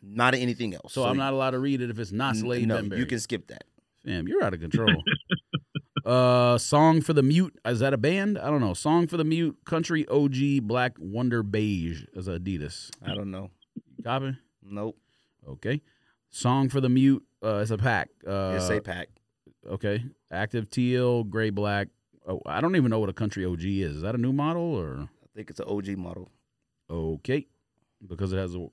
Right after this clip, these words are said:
Speaker 2: O G in
Speaker 1: O G
Speaker 2: those
Speaker 1: in it.
Speaker 2: <laughs> Uh, Drake knocked a triple white. Doesn't matter.
Speaker 1: Now, is this, is this the new one?
Speaker 2: Fam, that's impossible.
Speaker 1: No, this is probably one of the better looking ones.
Speaker 2: Fa-, fam.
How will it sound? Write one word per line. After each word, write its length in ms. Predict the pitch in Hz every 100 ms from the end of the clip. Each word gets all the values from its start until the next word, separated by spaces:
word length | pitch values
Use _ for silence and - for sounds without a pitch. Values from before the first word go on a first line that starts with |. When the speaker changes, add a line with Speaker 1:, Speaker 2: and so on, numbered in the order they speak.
| -
Speaker 2:
O 140 | - 87
G 180 | 98 117
in 60 |
Speaker 1:
O 80 | 101 120
G 80 | 143
Speaker 2:
those 80 | 139
Speaker 1:
in 200 | 98 85 - - - -
it. 100 | -
Speaker 2:
<laughs> 60 | - - - - - - - - - - - - - _ _ - - - - -
Uh, 380 | 113 110 117 107
Drake 480 | 95 101 131 139 - _ -
knocked 440 | 110 127 131 -
a 380 | 123 117 113 104 -
triple 280 | - 117 113
white. 300 | 110 110 - - 73 78 90
Doesn't 260 | 104 101
matter. 320 | 80 76 78 -
Speaker 1:
Now, 140 | 170
is 200 | 175 185
this, 280 | 370 480 - -
is 140 | 285
this 180 | 415 -
the 140 | 466
new 200 | 254 147
one? 360 | 403 480 494 466
Speaker 2:
Fam, 540 | - 104 87 80 - - _
that's 140 | 104 101
impossible. 480 | 90 80 76 139 185
Speaker 1:
No, 180 | 190
this 220 | 170 311 320
is 60 |
probably 240 | 233 202 160
one 120 | 156
of 60 |
the 60 | 139
better 300 | 107 131 131
looking 400 | 120 120 113 92
ones. 360 | 87 71 - - _ _ _ _ _ _ _ _ _
Speaker 2:
Fa-, 200 | - - - 98 -
fam. 360 | - 78 92